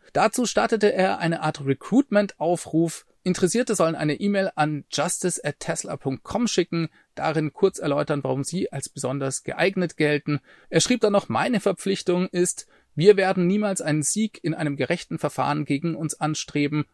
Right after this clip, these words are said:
auch wenn wir wahrscheinlich gewinnen werden. Wir werden niemals einen ungerechten Fall gegen uns aufgeben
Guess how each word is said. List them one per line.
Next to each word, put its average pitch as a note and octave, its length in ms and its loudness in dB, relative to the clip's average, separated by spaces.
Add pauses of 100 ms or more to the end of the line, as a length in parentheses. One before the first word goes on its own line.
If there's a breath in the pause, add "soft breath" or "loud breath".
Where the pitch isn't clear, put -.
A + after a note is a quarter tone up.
(120)
auch - 220 -10
wenn F#3 160 0
wir F3 100 0
wahrscheinlich C#3 380 -2
gewinnen G#3+ 340 4
werden. F#3 360 4 (400)
Wir D#3+ 180 2
werden D3+ 380 0
niemals F#3 400 2
einen D3 340 -2
ungerechten F#3 560 2
Fall C#3+ 260 -2
gegen C#3+ 200 0
uns C#3+ 180 -2
aufgeben C#3+ 720 -2